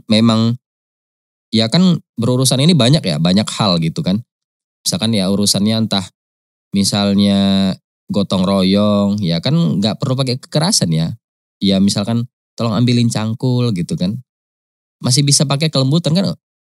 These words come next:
ambil cangkul doang, nggak mungkin juga kita marah-marah gitu kan. Gara-gara perkara ngambil cangkul atau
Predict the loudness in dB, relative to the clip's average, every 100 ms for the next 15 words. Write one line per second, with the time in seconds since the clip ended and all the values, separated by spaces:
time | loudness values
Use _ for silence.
0 | _ 0 2 2 2 2 2 2 2 2
1 | 0 0 0 0 0 0 0 -2 -2 0
2 | 0 -2 -2 -2 0 0 0 0 -2 -6
3 | -6 -4 -2 -2 -2 -4 -6 -6 -6 -4
4 | -2 0 -2 -4 _ _ -20 _ -6 -4
5 | -2 -2 -2 -4 -2 -2